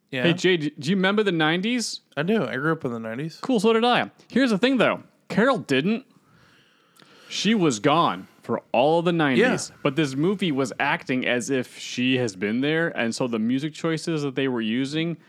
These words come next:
Speaker 2: w-, in no way resonated with the character.
Speaker 1: Well, I think we also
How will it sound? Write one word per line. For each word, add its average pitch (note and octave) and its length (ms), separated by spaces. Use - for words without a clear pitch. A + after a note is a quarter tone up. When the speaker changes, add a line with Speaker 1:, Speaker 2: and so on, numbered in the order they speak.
Speaker 2:
w-, - 200
in D3+ 160
no D#3 140
way D#3 360
resonated C#3 600
with A#2+ 160
the - 60
character. - 680
Speaker 1:
Well, A3+ 300
I A3 100
think D4 200
we D4+ 140
also E3+ 600